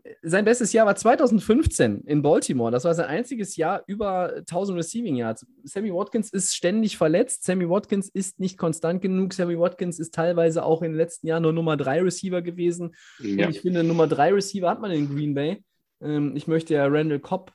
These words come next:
Speaker 1: äh, nicht zu nahe treten und seiner, äh, Chemie mit Aaron Rodgers,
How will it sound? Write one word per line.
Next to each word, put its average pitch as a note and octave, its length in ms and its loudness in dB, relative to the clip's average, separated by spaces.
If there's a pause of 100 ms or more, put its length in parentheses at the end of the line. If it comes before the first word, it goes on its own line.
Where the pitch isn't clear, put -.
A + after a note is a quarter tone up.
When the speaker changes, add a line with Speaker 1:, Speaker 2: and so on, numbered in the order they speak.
Speaker 1:
äh, D3+ 80 -2
nicht D#3+ 200 -4
zu D3 120 -2
nahe E3 280 0
treten E3+ 680 -2
und D3 200 0
seiner, C#3 680 0
äh, C3+ 240 -6
Chemie D3 400 -2
mit D3+ 160 0
Aaron C#3 280 0
Rodgers, E3+ 440 -2